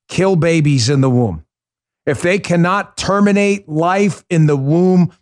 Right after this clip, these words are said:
the left will burn this place to the ground. It is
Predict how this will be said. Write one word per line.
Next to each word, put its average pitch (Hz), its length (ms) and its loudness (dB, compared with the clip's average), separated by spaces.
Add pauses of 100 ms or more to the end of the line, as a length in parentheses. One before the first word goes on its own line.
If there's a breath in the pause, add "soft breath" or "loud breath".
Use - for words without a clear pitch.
(140)
the 139 120 -2
left 165 440 -2
will 139 200 -2
burn 185 480 0
this 185 240 -2
place 170 440 -2
to 156 120 -4
the 127 140 -2
ground. 156 520 -2 (320 loud breath)
It 156 160 0
is 120 200 -2